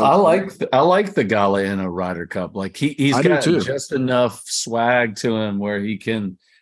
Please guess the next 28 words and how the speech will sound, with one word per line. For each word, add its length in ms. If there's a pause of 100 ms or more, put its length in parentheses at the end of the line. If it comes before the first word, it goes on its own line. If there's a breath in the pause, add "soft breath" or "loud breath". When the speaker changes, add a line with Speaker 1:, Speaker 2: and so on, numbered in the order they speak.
(480)
Speaker 2:
he 140
can 220
get 200
some 180
energy, 360
and 80
he's 140
got 180
a 80
little 240
bit 240
of, 180
of 200
the 80
intimidation 720
factor. 540
A 80
guy 340
that 160
can 160
hit 180
it 100
a 60
mile. 520
He's 100
a 80
big 320
guy, 500